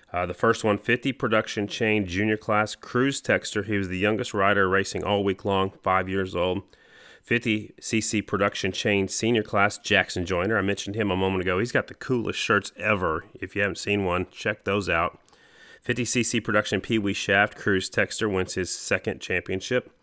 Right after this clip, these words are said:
Fifty C C production chain shifter class, Odin Music from Michigan was your winner. Sixty-five production seven to eleven, Hugo Holmes from Australia picked up the win, the number one plate.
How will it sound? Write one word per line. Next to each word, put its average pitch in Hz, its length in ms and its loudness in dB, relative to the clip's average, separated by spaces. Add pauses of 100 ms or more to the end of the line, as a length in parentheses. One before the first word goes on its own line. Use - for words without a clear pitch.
(440)
Fifty 120 220 -2
C 120 180 0
C 113 180 0
production 107 540 0
chain 107 420 2
shifter - 420 0
class, 95 400 2 (100)
Odin 113 360 4
Music 127 400 2
from 98 160 -2
Michigan 90 460 0
was 90 200 -2
your 90 120 0
winner. 95 340 2 (680)
Sixty-five 113 540 2
production 101 360 0
seven 101 300 2
to 101 80 -8
eleven, 98 280 2
Hugo 127 400 2
Holmes 123 320 4
from 104 160 0
Australia 101 640 2 (180)
picked - 220 -6
up 95 160 -2
the 92 80 -6
win, 95 360 0 (120)
the - 100 -2
number 92 220 2
one 90 220 0
plate. 110 360 -2